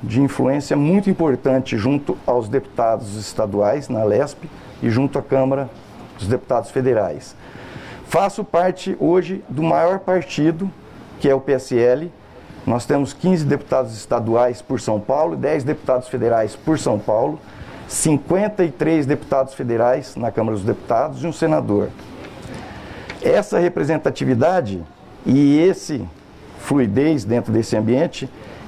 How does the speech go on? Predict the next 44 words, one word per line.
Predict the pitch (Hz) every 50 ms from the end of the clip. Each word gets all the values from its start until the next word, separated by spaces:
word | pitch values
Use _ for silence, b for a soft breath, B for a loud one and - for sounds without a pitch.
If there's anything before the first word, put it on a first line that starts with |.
| B B
é | - 135
que | 139 - -
me | 170 170 165
dá | 147 110 139 143 147
a | 147
capacitação | 147 156 139 - 147 139 - - 143 135 - - - 147 165
para | 160 - 147 147
desenvolver | 127 110 139 151 135 135 139 117 139 135
projetos | - - 180 196 180 139 131 165 170 202 165 - - - - -
em | - 180
busca | 165 180 214 190 - 190
de | 170 185
recurso, | 180 180 - - 139 127 107 95 - - - 90 - - B B B B B B B B B B B B
que | -
é | 131
o | 131
que | 131 143 139
a |
gente | 127 139 139 - -
não | 151 143 135
vê | 110 120 123 120
na | 123 127 117
última | 123 123 123 - - 117 117
gestão, | 120 131 147 139 - - 127 123 147 175 190 - B B B B B B B
o | - 113
desinteresse | 104 98 110 147 151 143 - 139 127 123 131 156 147 147 - - - 98 - - - - - -
de | 98 95 120
aumentar | 120 123 127 127 120 113 - - 131 135
a | 135
receita | 127 123 117 - - 131 131 131 131
do | 127
município. | 131 131 135 123 - - 110 104 90 - - 87 - B B B B B B B B B B B B B B
Nós | - 107 123 131 135 139 143 151 170 190 185 -
traremos | - - 175 170 170 151 143 143 143 151 165 185 190 151 - - - - - - - -
um | - - 123
aumento | 135 139 135 143 151 156 165 -
significativo | - - 196 185 226 220 - - - 156 143 - 160 156 160
de | 147 170
recursos | 170 175 - - - 160 190 185 - - 170
e | 185
condições | - - 180 180 180 - - - 156 156
para | - - 165
você, | 156 151 151 135 - - 131 131 127
cidadão, | - - - 131 120 113 110 120 131 156 202 196